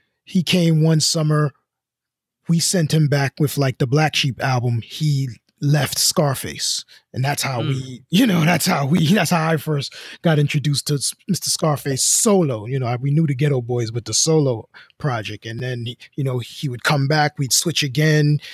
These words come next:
Speaker 1: You know, he'd come back s-, singing Compton's Most Wanted or M C Breed or something. We're like, "What are you talking about?" And then <laughs> we would do, we,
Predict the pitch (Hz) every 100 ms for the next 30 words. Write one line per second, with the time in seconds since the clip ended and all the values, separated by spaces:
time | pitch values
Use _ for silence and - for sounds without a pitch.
0 | - - - 131 123 135 - 165 143 143
1 | 131 _ - - - - 165 139 135 156
2 | 156 131 143 143 143 123 139 143 143 143
3 | 123 143 139 147 117 131 147 143 139 156
4 | 139 147 139 127 127 160 208 208 202 202
5 | 160 135 123 104 - 147 131 135 131 147
6 | 415 247 - 196 170 160 139 156 135 147
7 | 147